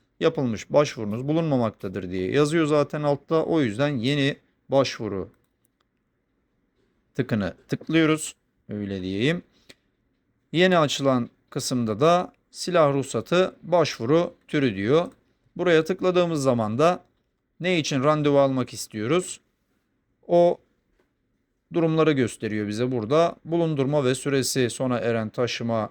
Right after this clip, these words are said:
ruhsat sahiplerine falan filan yazıyor işte. Altta da işte can güvenliği nedeniyle taşıma ruhsatı başvurusu. Yani böyle işte bulundurma ruhsatı için, taşıma ruhsatı için, özel güvenlik için falan silah ruhsatı almak isteyenler de buradan başka bir şıkları işaretliyor ama biz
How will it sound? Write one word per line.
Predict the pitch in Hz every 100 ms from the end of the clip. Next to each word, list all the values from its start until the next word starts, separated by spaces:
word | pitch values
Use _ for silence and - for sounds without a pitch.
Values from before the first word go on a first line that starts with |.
| -
ruhsat | 117 113 - 113
sahiplerine | - 117 107 - 104 123
falan | 113 110 110
filan | 107 123 113
yazıyor | 101 85 87 92
işte. | - -
Altta | 147 139 131 123 - 120
da | 117
işte | 110 131
can | 131 131
güvenliği | 123 123 123
nedeniyle | 120 117 113
taşıma | - 113 - 113
ruhsatı | 107 - 104 101
başvurusu. | 101 98 - 98 - 151 151 - _ _ _ _ _ _ _ _
Yani | - 165 180
böyle | 190 180 131
işte | 107 127
bulundurma | 147 160 151 151 143
ruhsatı | 120 117 -
için, | 104 143
taşıma | 139 143 156 143
ruhsatı | 131 - 120 104
için, | - 135
özel | 131 143
güvenlik | 139 135 143 139
için | - - 120
falan | 139 123 131
silah | - 135 127
ruhsatı | 117 123 113 139
almak | 135 131 127
isteyenler | - - 135 113 104 131
de | 143
buradan | 120 135 139
başka | 131 123 127
bir | -
şıkları | - - 104 135 -
işaretliyor | - - 123 113 110 - 135
ama | 127 110
biz | 143 156